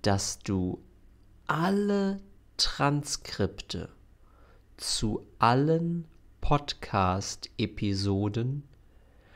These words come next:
auf meiner Patreon-Seite finden kannst. Den Link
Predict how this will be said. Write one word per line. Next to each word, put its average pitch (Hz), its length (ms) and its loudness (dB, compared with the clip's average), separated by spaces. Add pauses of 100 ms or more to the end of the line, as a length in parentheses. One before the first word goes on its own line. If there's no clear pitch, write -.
(260)
auf 110 340 2
meiner 101 800 0 (360)
Patreon-Seite 95 1600 0
finden 104 680 -2
kannst. - 720 -12 (1120)
Den 90 300 2
Link 123 640 2